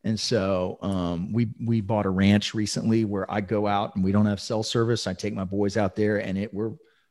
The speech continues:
we're out in the woods, man, you know, and it, it is like, um, it's like scrubbing your brain,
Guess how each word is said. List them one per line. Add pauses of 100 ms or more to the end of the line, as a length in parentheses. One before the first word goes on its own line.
(120)
we're
out
in
the
woods,
man, (140)
you
know,
and
it,
it
is
like,
um, (460)
it's
like
scrubbing
your
brain,